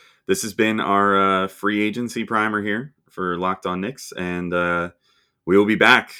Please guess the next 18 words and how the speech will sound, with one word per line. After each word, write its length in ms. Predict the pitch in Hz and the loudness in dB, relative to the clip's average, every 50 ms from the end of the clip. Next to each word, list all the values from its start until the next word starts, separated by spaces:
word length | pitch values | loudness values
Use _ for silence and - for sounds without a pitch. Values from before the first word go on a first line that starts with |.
| - - - | -14 -6 0
obviously, 400 | 87 92 98 95 92 - 101 98 | 2 2 2 0 0 -2 0 0
to 80 | 98 90 | 0 2
break 240 | 76 92 95 95 | 2 0 0 0
down 260 | - 104 98 98 98 95 | 0 0 0 0 0 0
any 460 | 76 92 98 98 95 95 95 85 - | -2 -2 -2 -2 -2 -2 -2 -4 -6
big 300 | - 78 98 98 87 82 | -2 2 2 2 2 2
moves. 340 | 90 95 98 104 104 104 - | 0 0 0 0 -2 -4 -8
We'll 80 | 82 | -8
probably 260 | - 107 92 95 95 | -4 0 0 2 0
do 140 | 90 90 90 | 0 -2 -6
some 240 | - - 92 87 87 | -6 -6 -6 -4 -4
instant 340 | - 95 95 - - 98 85 | -4 -6 -6 -4 -6 -6 -4
reaction 480 | 85 87 87 90 95 95 - - 98 | -2 -2 0 0 -2 -2 -4 -8 -6
pods 540 | 95 101 95 98 98 98 101 - - - - - | -4 -2 0 0 0 0 -2 -6 -12 -14 -6 -4
if, 240 | 87 85 - - | -4 -4 -4 -4
uh, 420 | - 90 87 85 82 85 82 82 - - | -2 0 0 2 2 2 0 0 -2 -4
if 160 | 87 85 - | -4 -4 -2
any 300 | 92 90 85 80 78 | -2 -2 -4 -6 -8